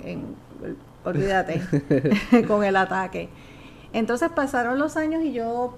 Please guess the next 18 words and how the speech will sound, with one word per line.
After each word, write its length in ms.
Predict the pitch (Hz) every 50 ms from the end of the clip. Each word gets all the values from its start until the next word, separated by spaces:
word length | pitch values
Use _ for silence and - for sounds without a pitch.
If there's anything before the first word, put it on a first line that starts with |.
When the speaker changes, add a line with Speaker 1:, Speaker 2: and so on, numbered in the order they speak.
| - -
Speaker 1:
me 180 | 233 226 220 220
dediqué 300 | 226 220 214 202 - 208
a 40 | 226
estudiar. 500 | 226 - 247 240 240 269 311 381 392 349 349 - - - - - - - - - - - - - - -
Eh, 800 | 202 208 196 190 190 185 185 185 180 175 175 165 165 170 165 175 170
yo 60 | 190
estudié 960 | 190 190 - 202 196 196 208 208 208 208 202 196 196 190 185 185 180 180 175 170
leyes, 540 | 185 208 233 262 254 254 240 254 247 - - - - - - - -
fui 80 | - 190
abogada 680 | 185 180 185 180 175 180 180 185 - - - - - 185 185
por 140 | 185 170
veinte 280 | 170 180 185 180 180 180
años. 460 | 196 226 247 247 240 226 233 226 - - -
Speaker 2:
Nítido. 560 | 131 123 117 123 123 127 123 113 110 110 110
Speaker 1:
Después 680 | - 190 196 - - - 185 185 185 180 185 190 196 208
estudié 840 | 202 202 202 - 202 190 175 185 180 180 180 180 185 180 180 175 175 -
trabajo 320 | - 180 175 175 180 180
social, 960 | 185 185 180 185 - - 220 220 226 226 233 233 233 226 226 226 226 226 226